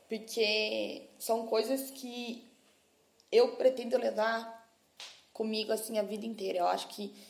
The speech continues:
é, realmente virar, assim, a minha base, né? Porque eu penso, bom, se eu conseguir passar por esse ano tão difícil de dois mil e vinte, é, através, né, com essas ferramentas,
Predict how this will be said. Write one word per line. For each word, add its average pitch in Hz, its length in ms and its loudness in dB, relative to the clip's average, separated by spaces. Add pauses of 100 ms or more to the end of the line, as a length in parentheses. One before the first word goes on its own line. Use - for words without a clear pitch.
(340)
é, 90 540 -4
realmente 202 500 0
virar, 202 260 2
assim, 202 280 0
a 185 60 -4
minha 185 220 -2
base, 180 560 2 (300)
né? 170 240 -2
Porque - 180 -4
eu 208 60 0
penso, 196 320 -4
bom, 196 220 6
se - 80 -4
eu - 20 -2
conseguir 196 640 -8 (380)
passar 180 360 0
por 175 140 0
esse 170 240 -4
ano 185 160 0
tão 185 180 0
difícil 196 520 -6
de 190 80 -8
dois 190 220 4
mil 196 140 -4
e 185 60 -6
vinte, 180 420 -10 (1600)
é, - 760 -12 (160)
através, 175 760 4
né, 185 360 0 (160)
com 196 120 0
essas 190 240 0
ferramentas, 185 880 0